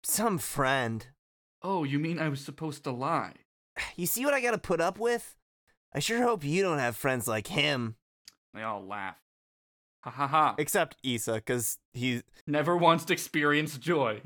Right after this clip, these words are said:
Speaker 2: <laughs>
Speaker 1: Right, like, i-, uh, being, becoming a nobody had changed
Speaker 2: Yeah.
Speaker 1: nothing about this man's
Speaker 2: He was
Speaker 1: life.
Speaker 2: already emotionless. Uh, Issa says, "Lee, we have to go."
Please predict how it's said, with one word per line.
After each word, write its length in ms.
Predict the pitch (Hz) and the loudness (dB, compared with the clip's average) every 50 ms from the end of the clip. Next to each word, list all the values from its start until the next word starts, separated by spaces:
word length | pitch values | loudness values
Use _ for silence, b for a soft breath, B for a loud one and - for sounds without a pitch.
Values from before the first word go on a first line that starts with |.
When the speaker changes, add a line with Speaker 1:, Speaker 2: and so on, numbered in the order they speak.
| 139 - | -12 -14
Speaker 2:
<laughs> 140 | - - - | -12 -4 0
Speaker 1:
Right, 280 | 214 233 202 165 151 | 2 4 4 4 4
like, 220 | 151 151 156 151 135 | 2 2 2 2 0
i-, 300 | 160 151 170 175 165 - - | 0 0 2 2 0 0 0
uh, 80 | - 160 | 0 0
being, 500 | 156 135 117 127 127 165 180 180 170 165 | 0 -2 -6 -2 0 2 2 2 2 0
becoming 440 | 156 160 151 - 196 185 180 175 170 | 0 0 2 4 2 4 4 4 2
a 40 | 160 | 2
nobody 500 | 160 160 160 156 147 139 135 131 131 131 | 4 4 4 4 4 2 2 2 4 2
had 140 | 151 - 135 | 2 0 0
changed 320 | - 165 156 147 143 131 151 | 2 2 2 2 2 0 4
Speaker 2:
Yeah. 40 | 151 | 4
Speaker 1:
nothing 320 | 143 139 - - 131 117 117 | 4 4 4 2 0 0 2
about 260 | 110 113 113 117 - | 2 2 2 2 2
this 180 | 123 123 117 | 2 0 0
man's 300 | 127 113 113 110 113 110 | 0 -2 -2 -2 0 2
Speaker 2:
He 60 | - - | 4 4
was 160 | - 127 113 | 4 4 2
Speaker 1:
life. 200 | 107 - - - | 0 -2 2 4
Speaker 2:
already 760 | 196 185 190 196 - - 202 190 180 175 170 165 - - - _ _ _ _ _ _ _ - | 4 6 6 4 2 4 2 2 2 2 0 -2 -4 -6 -10 _ _ _ _ _ _ _ -4
emotionless. 640 | 170 156 151 143 143 147 143 - 123 120 117 113 - _ B B B B B B B B B - | -2 -2 0 0 0 0 -2 -2 -4 -6 -6 -6 -8 _ B B B B B B B B B 6
Uh, 400 | 143 135 131 127 120 117 110 - - | 8 8 8 8 8 6 4 2 0
Issa 300 | 143 131 123 - 139 131 | -4 -6 -4 -4 -6 -4
says, 260 | 139 139 127 135 - | -4 -6 -6 -4 -2
"Lee, 280 | 143 156 156 127 - - | 0 0 0 0 -2 -4
we 100 | 107 110 | -10 -12
have 240 | - - 127 120 - - | -6 -6 -6 -6 -6 -10
to 60 | 110 | -12
go." 360 | 101 123 117 98 - - - | -6 -6 -6 -6 -6 -8 -16